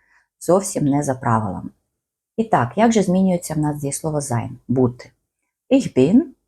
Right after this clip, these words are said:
я є. Du bist, ти є. Er, sie, es ist, він, вона, воно є. Wir sind, ми є.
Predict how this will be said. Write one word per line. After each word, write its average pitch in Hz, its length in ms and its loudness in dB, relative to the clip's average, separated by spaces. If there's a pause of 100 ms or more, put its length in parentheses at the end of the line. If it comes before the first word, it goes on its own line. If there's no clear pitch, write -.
(240)
я 143 140 0
є. 143 340 -2 (600)
Du 139 240 2
bist, - 540 0 (320)
ти 135 140 0
є. 151 420 0 (540)
Er, 156 200 2
sie, 127 280 -2
es - 280 -6
ist, - 440 0 (240)
він, 147 240 2
вона, 127 320 0
воно 131 400 2 (140)
є. 123 400 -2 (500)
Wir 139 260 4
sind, 220 360 2 (560)
ми 139 220 0
є. 233 340 2